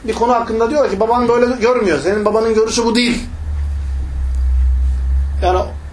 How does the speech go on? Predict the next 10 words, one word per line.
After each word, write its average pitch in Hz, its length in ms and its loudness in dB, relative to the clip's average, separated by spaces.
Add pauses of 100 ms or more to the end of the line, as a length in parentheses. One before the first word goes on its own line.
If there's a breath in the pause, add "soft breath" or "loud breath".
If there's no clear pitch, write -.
(100)
İbn 190 180 2
Ömer 214 320 0
bir 214 160 0 (1080)
hadis 202 300 0
naklediyor. 165 560 0 (580)
Nebi 202 200 2
Aleyhisselatü 208 440 2
Vesselam'ın 196 420 0
görüşünü 190 400 0
naklediyor. 180 520 0